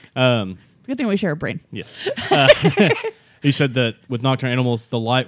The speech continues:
Speaker 1: the color of their eyes will change off of, depending on the different hues of the light hitting it.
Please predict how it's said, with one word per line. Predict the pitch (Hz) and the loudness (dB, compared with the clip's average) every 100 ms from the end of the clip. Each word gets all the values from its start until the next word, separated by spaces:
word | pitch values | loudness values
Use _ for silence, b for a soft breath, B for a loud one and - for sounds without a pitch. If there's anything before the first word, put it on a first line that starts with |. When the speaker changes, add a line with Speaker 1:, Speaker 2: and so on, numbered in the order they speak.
| 113 | -8
Speaker 1:
the | 123 120 107 101 | -6 -4 -4 -8
color | - 151 135 | -2 2 2
of | |
their | 120 - | 0 -2
eyes | 120 120 110 | -2 -2 -4
will | 107 | -8
change | 92 - 131 117 107 | -8 -2 -2 -2 -2
off | 107 104 | -6 -6
of, | 101 | -12
depending | 107 117 104 | -6 -6 -4
on | 104 | -6
the | 98 92 _ _ _ _ _ - | -6 -10 _ _ _ _ _ -4
different | 123 113 92 | -2 -4 -8
hues | 104 120 113 | -2 0 0
of | 101 | -2
the | 95 | -6
light | 98 95 - | -6 -6 -6
hitting | 104 90 | -8 -8
it. | 73 | -12